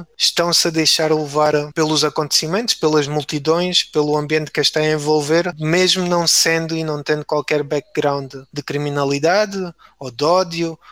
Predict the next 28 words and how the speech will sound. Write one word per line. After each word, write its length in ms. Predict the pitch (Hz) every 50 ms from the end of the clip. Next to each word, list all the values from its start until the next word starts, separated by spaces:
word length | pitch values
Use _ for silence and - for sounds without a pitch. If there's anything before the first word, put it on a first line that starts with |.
| _ _
ou, 220 | - 151 151 147
muitos 380 | 151 151 156 160 170 175 170 180
deles 220 | 147 180 175 165 165
nem 140 | 170 170 151
sabem 280 | - 175 165 160 156
porque 240 | 147 - - - 160
é 40 | 147
que 120 | - -
ali 120 | 147 143 139
estão, 240 | - - 165 180
muito 220 | 190 180 165 160 -
provavelmente, 840 | - 147 143 143 147 139 139 143 139 143 156 170 175 170 - - - _ - - _ _
nem 100 | 151 139
sabem 260 | - 156 147 147 151
qual 200 | - 156 151 151
é 60 | 151
que 80 | - 156
é 60 | 151
a 60 | 147
causa 300 | - - 147 139 135 147
que 80 | - -
estão 140 | - 147 147
a 40 |
defender, 380 | 143 - - 151 143 151 170 190
andam 280 | 208 202 175 143 139 139
ali 100 | 143 143
na 120 | 143 143
rua, 320 | 143 143 151 170 214 208